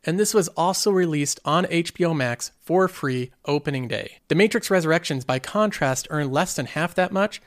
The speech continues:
and in my opinion, this was well-deserved. I think Dune was a far better movie to see than Matrix Resurrections. So I don't think their complaints here are very accurate. I think they're looking for a way to extract more money out of Warner Media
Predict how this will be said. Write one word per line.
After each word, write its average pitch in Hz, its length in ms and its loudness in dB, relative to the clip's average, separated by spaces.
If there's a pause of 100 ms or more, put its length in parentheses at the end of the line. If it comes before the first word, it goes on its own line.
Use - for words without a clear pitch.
(100)
and 175 60 4
in 190 80 4
my 233 80 6
opinion, 202 400 2
this 156 160 -2
was 139 160 -6
well-deserved. 127 600 2 (300)
I 143 100 0
think 156 160 -2
Dune 160 220 2
was 156 100 0
a 151 60 0
far 175 260 2
better 160 220 2
movie 143 240 -2
to 127 80 -2
see - 180 -4
than 120 160 -4
Matrix 113 320 -6
Resurrections. 113 720 -4 (180)
So - 160 4
I 277 40 10
don't 277 160 6
think 233 160 2
their 202 80 6
complaints 160 500 0
here 160 160 4
are 151 40 0
very 147 280 2
accurate. 143 540 -2
I 160 80 -4
think 220 160 -2
they're 233 100 6
looking 185 240 0
for 165 160 -2
a - 20 0
way 151 140 4
to 147 80 2
extract 139 460 0
more 139 100 0
money 131 300 -2
out 127 100 0
of 127 80 -6
Warner 131 220 -2
Media 147 440 0